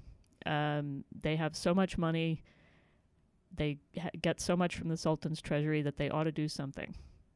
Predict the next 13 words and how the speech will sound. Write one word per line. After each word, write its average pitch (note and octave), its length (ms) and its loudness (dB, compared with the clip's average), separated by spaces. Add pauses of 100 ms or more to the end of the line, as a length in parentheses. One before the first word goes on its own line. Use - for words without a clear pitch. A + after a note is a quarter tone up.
(460)
And D#3+ 220 -4
so D#3+ 180 0
it's, - 260 -2 (100)
it - 220 -2
surprised G3+ 520 2
me F#3 260 4
because D3 640 0
it D#3 180 -2
told F3+ 240 2
me E3+ 180 0
that D3+ 200 0 (1160)
they E3 180 2
saw F3 580 4